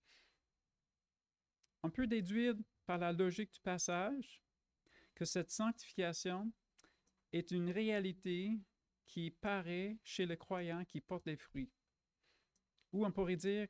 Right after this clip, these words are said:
qui fait des bonnes œuvres. On remarquera à la fin du verset quatorze que celui qui persévère dans la sanctification, lui,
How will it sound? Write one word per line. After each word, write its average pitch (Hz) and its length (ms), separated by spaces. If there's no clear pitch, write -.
qui - 140
fait 190 240
des 160 100
bonnes 139 300
œuvres. 127 260
On 151 120
remarquera 196 540
à - 20
la 175 160
fin 202 200
du 185 80
verset 165 320
quatorze 180 680
que 175 160
celui 226 580
qui 180 160
persévère 196 600
dans 165 240
la 156 240
sanctification, 175 1080
lui, 208 560